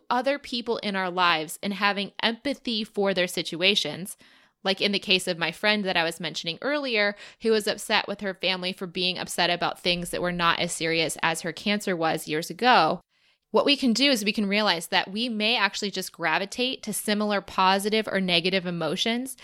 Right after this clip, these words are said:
even when vastly different circumstances are appearing in our lives. We just might be more used to feeling those types of emotions because there's only so many to choose from, even though the circumstances can go from terrible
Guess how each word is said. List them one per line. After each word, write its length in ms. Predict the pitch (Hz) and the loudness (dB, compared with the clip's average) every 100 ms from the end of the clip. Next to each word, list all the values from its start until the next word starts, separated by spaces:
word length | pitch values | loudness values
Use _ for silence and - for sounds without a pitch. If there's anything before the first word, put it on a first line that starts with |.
| - - - | -20 -20 -6
even 360 | 247 277 277 254 | 0 2 2 2
when 300 | 196 190 196 | 4 2 0
vastly 600 | 196 160 190 196 208 240 | -8 -2 2 2 2 -6
different 480 | 208 196 196 196 - | -2 -4 -2 -6 -6
circumstances 880 | - 226 233 208 196 185 170 175 160 - | -2 -2 -2 -4 -2 -2 0 -2 -6 -2
are 220 | 180 185 | 2 2
appearing 420 | 190 180 165 165 | 0 -2 -2 -2
in 80 | 165 | -4
our 140 | 185 | -4
lives. 480 | 185 254 254 - - - - - - | 2 4 2 0 -12 -20 -20 -12 -4
We 140 | 226 | -2
just 400 | - 277 302 - | 2 0 0 -2
might 320 | 214 240 240 | 0 0 -2
be 160 | 214 220 | -4 -2
more 260 | 196 202 | 0 2
used 460 | 190 180 254 285 - | 0 0 -2 -2 -2
to 80 | 214 | -4
feeling 520 | - 208 220 240 262 | 0 0 0 0 -2
those 300 | 190 185 208 | 2 2 2
types 320 | - 208 202 | 2 0 0
of 100 | 190 | -4
emotions 600 | 185 170 170 - 262 294 | -4 -2 0 0 -2 -4
because 300 | - 190 190 | -6 0 2
there's 180 | 175 160 | 2 0
only 260 | 175 202 202 | 2 2 2
so 240 | - 202 | 2 4
many 280 | 202 196 185 | 4 4 4
to 100 | 185 | 0
choose 380 | - 269 285 - | 0 0 0 2
from, 280 | 175 151 - - | 2 0 -4 -6
even 320 | 240 254 254 | 0 2 4
though 140 | 220 196 | 4 6
the 80 | 175 | 4
circumstances 880 | - 370 240 208 185 170 170 165 | 4 2 2 2 2 2 0 -8
can 220 | - 196 175 | -6 -4 2
go 240 | 170 175 | 4 4
from 420 | - 170 156 160 - - _ - | 2 2 2 0 -10 -20 _ -12
terrible 680 | - 240 233 185 156 160 | 2 6 8 6 4 2